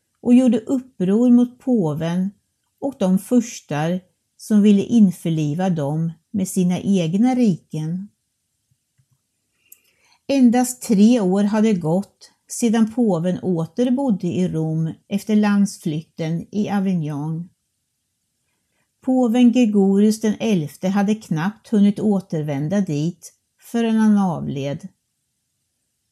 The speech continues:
Och hans efterträdare, påven Urban den sjätte, hade fullt upp med att försvara kyrkan som hotades av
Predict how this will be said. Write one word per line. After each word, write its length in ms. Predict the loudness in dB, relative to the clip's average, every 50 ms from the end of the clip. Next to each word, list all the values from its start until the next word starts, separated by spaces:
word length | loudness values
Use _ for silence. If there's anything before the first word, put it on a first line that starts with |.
| _ _ -6
Och 180 | -6 -4 -2
hans 240 | -2 -2 -2 -2 -4 -4
efterträdare, 1040 | -4 -4 -4 -4 -8 -8 -8 -8 -8 -6 -6 -6 -4 -4 -4 -4 -4 -2 -2 -2 -4
påven 500 | -4 -6 -2 0 0 2 2 2 0 0 0
Urban 480 | 0 0 0 0 -2 -2 0 0 2 2
den 200 | 2 0 0 -2
sjätte, 600 | -4 -4 -4 -6 _ _ _ -6 -4 -4 -4 -6 -10 _ _ _ _ _ _ _ _ _ _
hade 300 | _ -4 -2 0 0 0
fullt 480 | -2 -2 -2 0 2 2 2 0 -2 -4
upp 360 | -4 -2 -2 -2 -2 -8 _ _ _ _ _ _ _ -4
med 180 | -2 0 0
att 140 | 0 -2 -4
försvara 760 | -6 -6 -6 -6 -6 -4 -2 0 0 0 0 -2 -2 -2 -4
kyrkan 840 | -4 -4 -2 0 0 0 0 -2 -8 _ -8 -6 -6 -4 -4 -6 -8 _ _ _ _ _ _ _ _ _
som 260 | -8 0 2 4 4
hotades 720 | 4 4 0 0 0 -2 -4 -6 -4 -2 -2 -2 -2 -2 -4
av 160 | -4 -4